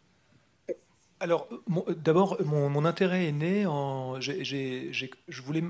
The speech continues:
je m'intéressais à comment la guerre, ce qui se passait après la guerre, puisque le récit sur la guerre s'arrête toujours en mai quarante-cinq, et après c'est fini. Et j'ai lu, j'ai lu ce, ce formidable livre du, de l'historien britannique, euh, Keith, euh,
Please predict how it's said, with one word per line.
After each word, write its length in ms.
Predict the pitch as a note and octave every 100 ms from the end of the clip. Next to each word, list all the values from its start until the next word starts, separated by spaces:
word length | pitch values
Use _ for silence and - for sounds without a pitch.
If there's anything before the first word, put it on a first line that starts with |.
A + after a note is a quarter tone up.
| E3
je 120 | D3
m'intéressais 540 | D3+ E3+ D#3+ - G#3
à 160 | E3+ C#3+
comment 380 | - E3 F3+ F3
la 160 | C3
guerre, 500 | C3 C#3+ E3 F#3+ D#3 D3
ce 100 | -
qui 100 | D#3
se 60 |
passait 220 | F3+ E3 F#3
après 180 | -
la 120 | D3+ B2+
guerre, 180 | A#2+ A#2+
puisque 200 | - C3+
le 100 | C3
récit 280 | D3+ D3+
sur 140 | - D3
la 100 | B2+
guerre 280 | C3+ F3 F3
s'arrête 320 | C#3 C#3 D3+
toujours 260 | C3 C#3
en 60 | A#2+
mai 140 | C#3
quarante-cinq, 640 | D3+ A#2+ A#2 - D#3 E3+ - _ - - - _
et 100 | C#3+
après 180 | C3+ F#3
c'est 140 | E3+ D3
fini. 320 | - A2+ A#2 _ - - - - - -
Et 140 | B2
j'ai 120 | B2 C#3+
lu, 80 | D#3+ D3 D#3+
j'ai 180 | B2+ C#3+
lu 120 | D#3+
ce, 220 | - B2
ce 120 | -
formidable 540 | C3+ C#3+ D3 D3 C#3 C3+
livre 360 | C3+ C3 A#2+
du, 260 | A#2 A#2 A2+
de 120 | A#2+
l'historien 420 | A#2 - B2+ B2+
britannique, 600 | B2 C3+ - C3 C3+ -
euh, 140 | A#2 G#2+
Keith, 460 | - C3+ B2+ - B2+
euh, 240 | A2 G#2+